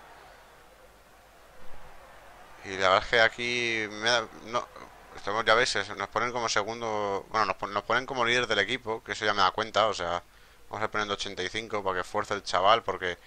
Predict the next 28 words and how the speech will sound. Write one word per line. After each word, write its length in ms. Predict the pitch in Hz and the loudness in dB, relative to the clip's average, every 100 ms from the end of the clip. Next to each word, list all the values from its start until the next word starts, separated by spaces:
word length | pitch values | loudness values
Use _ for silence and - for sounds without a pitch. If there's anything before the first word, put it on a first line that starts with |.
| - - - - - - - | -20 -20 -20 -20 -20 -20 -10
al 220 | - 92 92 | -10 -6 0
noventa 400 | 92 104 113 107 | 0 0 2 2
Vinokurov, 460 | 104 98 98 104 | 2 -4 -2 0
porque 240 | - 113 107 | 0 -2 -2
es 60 | |
que 100 | - | 0
voy 100 | 107 | 2
a 40 | 104 | 4
quedarme 300 | 110 110 117 | 4 4 0
sin, 240 | - 104 - - | -6 -10 -14 -6
me 40 | |
voy 100 | 101 | -2
a 40 | |
quedar 200 | 104 117 | 4 4
sin, 180 | 123 123 | 4 -2
bueno, 160 | 98 85 | 0 0
al 100 | 87 | 2
noventa 360 | 95 98 98 | -2 -2 -2
y 40 | 101 | -4
nueve 260 | 107 127 | 0 0
Vinokurov, 340 | 143 123 113 131 | 2 0 2 0
porque 180 | 127 110 | 0 -2
me 60 | |
voy 40 | 110 | 2
a 20 | |
quedar 140 | 127 | 2
otra 160 | 131 123 | 4 2
vez. 220 | 139 - | 2 -2